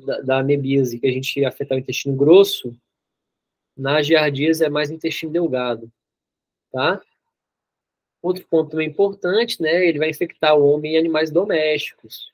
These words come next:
Então, ele vai tá responsável ali por muitas das zoonoses, como eu falei pra vocês. Por isso que ele é uma doença que vai afetar o mundo inteiro, né? No mundo inteiro ele vai ter cachorro e gato em casa,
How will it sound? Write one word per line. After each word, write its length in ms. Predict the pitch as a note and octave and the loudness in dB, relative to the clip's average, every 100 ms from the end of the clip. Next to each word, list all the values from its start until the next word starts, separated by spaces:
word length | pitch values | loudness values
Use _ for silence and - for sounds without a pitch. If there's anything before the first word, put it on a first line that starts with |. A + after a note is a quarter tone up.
| - | -8
Então, 160 | B2+ | -4
ele 160 | C3+ C#3 | -2 -2
vai 180 | C3+ C3+ | 0 -2
tá 300 | C#3 C#3+ C#3+ | 0 0 0
responsável 460 | C#3 D3 C#3+ C#3+ | -2 -6 -4 -2
ali 100 | C#3+ | -2
por 200 | C#3+ C#3+ | -2 -2
muitas 300 | C#3 D3 E3+ | -2 -2 -4
das 200 | D#3+ D3+ | 0 0
zoonoses, 920 | C#3 D#3 G3 E3+ C#3+ C#3+ C3 - - - _ _ _ _ _ | 2 0 2 2 2 2 0 -4 -16 -18 _ _ _ _ _
como 160 | - B2 | -12 -10
eu 60 | A#2+ | -8
falei 120 | C3+ | -6
pra 100 | C#3 | -4
vocês. 260 | D#3 - | -4 -6
Por 140 | - D3 | -4 -4
isso 100 | C#3 | -2
que 60 | |
ele 80 | C#3+ | -4
é 20 | |
uma 60 | D3+ | 0
doença 280 | D3 D3+ D3+ | 0 0 -2
que 100 | D3+ | -2
vai 80 | D3 | -2
afetar 320 | D3 C#3+ C#3 | -2 -2 -4
o 40 | |
mundo 160 | C#3+ D3 | -4 -6
inteiro, 480 | F#3+ C#3 C#3 C#3 C3 _ _ _ _ _ _ - | -6 -4 0 -2 -4 _ _ _ _ _ _ -8
né? 400 | B2 B2+ C#3 C3+ | -4 0 0 0
No 100 | C3+ | 0
mundo 200 | D3 D#3+ | -2 0
inteiro 180 | D#3+ D#3 | 2 2
ele 80 | |
vai 80 | D#3+ | 2
ter 140 | D#3 D#3 | -2 -8
cachorro 320 | - - D#3 | -8 -6 -2
e 60 | |
gato 220 | D3 C#3+ E3 | 0 -2 -2
em 60 | |
casa, 460 | D#3+ C3+ B2+ A#2+ | -2 0 0 -2